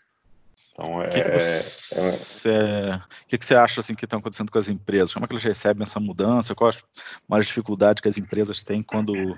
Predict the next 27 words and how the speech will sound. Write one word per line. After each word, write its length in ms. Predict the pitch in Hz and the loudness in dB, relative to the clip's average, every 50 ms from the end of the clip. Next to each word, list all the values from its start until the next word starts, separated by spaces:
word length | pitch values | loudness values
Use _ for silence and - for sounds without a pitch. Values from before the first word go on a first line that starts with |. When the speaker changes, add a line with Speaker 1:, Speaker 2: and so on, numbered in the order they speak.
| - | -10
Speaker 2:
cenário 460 | - - - - 98 95 104 107 107 107 | -12 -12 -4 -4 2 2 2 2 2 0
muda? 320 | 104 101 95 87 90 87 | -2 -4 -6 -8 -8 -12
O 680 | 82 _ _ _ _ _ _ _ - - _ _ _ - | -14 _ _ _ _ _ _ _ -20 -20 _ _ _ -12
que 100 | 95 - | -12 -10
que 80 | - | -8
você 80 | - 95 | -6 -6
acha 180 | 92 90 - - | -6 -6 -8 -10
que, 360 | _ - - 87 87 85 85 _ _ _ _ | _ -12 -8 -6 -6 -6 -8 _ _ _ _
que 100 | - - | -16 -16
acontece? 340 | - - - 113 117 131 131 | -12 -12 -10 -4 -2 -2 2
Speaker 1:
Então, 420 | - - 117 104 92 90 87 - - - _ _ _ _ _ _ _ _ _ _ _ _ _ _ - | 6 6 6 6 6 2 0 -4 -8 -20 _ _ _ _ _ _ _ _ _ _ _ _ _ _ 4
elas 300 | 113 120 123 120 - - | 6 6 6 6 4 2
tão, 260 | 135 139 - - - | 2 2 2 2 2
elas 180 | 117 117 113 | 2 2 2
tão, 140 | - 127 120 - | 0 -2 0 0
elas 220 | 107 110 110 - | 0 0 -2 -2
tão 140 | - 123 147 | -4 -4 -4
se 260 | 147 - - 165 - - | -4 -2 -2 -2 2 2
adaptando 440 | 123 123 120 117 - - 156 156 139 | 6 6 4 2 4 -2 -2 -2 -2
rápido, 440 | - 101 101 113 - - - 113 | 0 4 4 4 4 2 -2 -6
assim, 200 | 98 - - 104 | -6 -6 -6 -6
elas 220 | 101 98 95 - - | -6 -8 -8 -10 -8
tão 140 | - 98 95 | -8 -10 -6
tendo 220 | - 98 104 110 | -6 -4 -4 -4
que 80 | - - | -4 0
fazer, 360 | 110 98 87 85 92 101 113 | 0 0 2 2 -2 -2 -2
né? 300 | 113 104 98 - - | -2 -4 -6 -6 -10